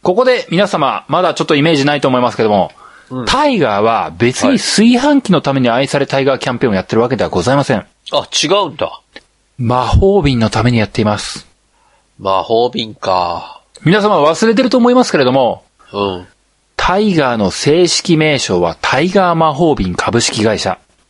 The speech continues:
Speaker 2: 本当だ。
Speaker 1: 一方、その頃、象印の正式名称は象印魔法瓶株式会社。
Speaker 2: どっちも魔法瓶の会社じゃん。
Speaker 1: そうなんです。ちなみに、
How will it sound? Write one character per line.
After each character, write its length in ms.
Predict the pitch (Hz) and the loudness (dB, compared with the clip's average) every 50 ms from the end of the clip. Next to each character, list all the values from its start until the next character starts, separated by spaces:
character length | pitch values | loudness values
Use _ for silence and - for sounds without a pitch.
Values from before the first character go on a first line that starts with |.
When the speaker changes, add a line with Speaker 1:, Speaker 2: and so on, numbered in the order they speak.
| _ _ _ _ _ _ _ _ _ _ | _ _ _ _ _ _ _ _ _ _
Speaker 2:
本 420 | - - - - 98 95 110 110 - | -20 -18 -14 -10 -10 -10 -10 -12 -10
当 160 | _ - 123 117 | _ -4 -2 0
だ。 300 | 117 107 95 - - - _ _ _ _ _ _ _ | 0 -2 -4 -4 -8 -18 _ _ _ _ _ _ _
Speaker 1:
一 180 | - _ _ | -20 _ _
方、 220 | - 269 247 190 - | 0 2 2 2 2
そ 120 | - 143 | 2 0
の 120 | 127 131 131 | 0 0 2
頃、 240 | - 127 - 190 | 0 0 0 0
象 280 | 175 - 120 135 185 220 | 0 0 2 2 2 2
印 340 | 208 226 202 196 - - 180 | 2 2 2 2 2 2 2
の 240 | 180 202 208 202 - _ _ | 2 0 0 -4 -10 _ _
正 240 | - - - 135 135 | -12 -2 0 0 0
式 160 | 127 - - | 0 0 0
名 140 | 139 131 120 | 0 0 0
称 160 | - - 104 | 0 0 2
は 240 | 107 127 139 - - - _ _ _ _ _ _ | 2 2 0 0 -6 -14 _ _ _ _ _ _
象 360 | - 104 98 113 127 156 190 202 | -14 -6 -2 2 4 4 4 4
印 360 | 196 214 202 190 - - 180 | 4 2 2 2 2 2 2
魔 140 | 160 156 151 | 0 0 0
法 200 | - - 160 135 | 0 0 0 0
瓶 280 | 139 170 160 113 - _ _ _ _ _ _ _ _ | 0 -2 -2 -4 -8 _ _ _ _ _ _ _ _
株 200 | - - 101 104 | -8 -4 -2 -2
式 160 | - - 107 | 0 0 0
会 60 | 92 | -2
社。 200 | - 104 - - - _ _ _ _ - - - - - - - - - _ _ _ _ | -2 -4 -6 -8 -10 _ _ _ _ -20 -20 -20 -20 -20 -20 -20 -20 -20 _ _ _ _
Speaker 2:
ど 120 | 156 151 | -2 -2
っ 60 | 147 - _ | -2 -4 _
ち 160 | - - 262 | -4 -2 0
も 140 | 247 254 240 | 2 2 2
魔 160 | 214 202 175 | 2 2 2
法 200 | 170 233 262 240 | 2 2 0 2
瓶 160 | 180 160 123 | 0 -2 -2
の 80 | 110 92 | -4 -4
会 180 | - 123 104 | -4 -4 -2
社 100 | - 113 | -2 -2
じ 80 | 95 104 | -2 0
ゃ 60 | 92 | -2
ん。 80 | 80 - _ _ | -4 -6 _ _
Speaker 1:
そ 320 | _ - - - 151 156 151 | _ -8 -2 0 2 2 2
う 40 | 135 | 2
な 120 | 131 120 | 0 0
ん 60 | 113 | 0
で 80 | 107 101 | -2 -2
す。 260 | - - 160 170 - _ _ _ _ _ _ _ _ _ _ _ _ _ _ _ _ _ | -2 -2 -2 -4 -4 _ _ _ _ _ _ _ _ _ _ _ _ _ _ _ _ _
ち 100 | - - | -2 0
な 80 | 220 262 | 0 2
み 80 | 277 | 2
に、 260 | 262 247 165 107 - | 2 2 0 -2 -6